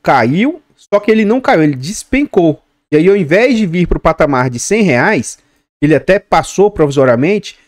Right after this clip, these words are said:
ele caiu pra patamares próximos de noventa, próximos de oitenta e cinco. E aí, no final do ano dois mil e vinte e dois, durante o período eleitoral, os fundos de tijolos tiveram uma boa apreciação.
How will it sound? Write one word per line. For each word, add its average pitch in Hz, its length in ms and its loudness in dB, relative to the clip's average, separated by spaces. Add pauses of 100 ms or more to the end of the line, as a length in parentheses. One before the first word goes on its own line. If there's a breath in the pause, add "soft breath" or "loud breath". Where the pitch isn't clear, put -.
(180 soft breath)
ele 190 160 0
caiu 208 380 0
pra 220 100 -2
patamares 180 600 -2
próximos 226 480 0
de 214 80 -4
noventa, 175 600 -2 (460 soft breath)
próximos 233 500 0
de 214 80 -2
oitenta 208 320 0
e 185 80 -2
cinco. 170 540 -8 (420)
E 175 200 0
aí, 214 180 2
no 233 80 0
final 220 300 0
do 240 120 0
ano 233 140 2
dois 220 160 2
mil 214 80 2
e - 20 2
vinte 214 200 -4
e - 20 -6
dois, 185 240 2
durante 190 280 0
o - 20 -10
período 208 340 0
eleitoral, 196 680 0
os 147 140 -8
fundos 190 260 -2
de 180 60 -6
tijolos 165 460 -2
tiveram 165 240 -2
uma 160 80 0
boa 170 320 0
apreciação. 180 720 -2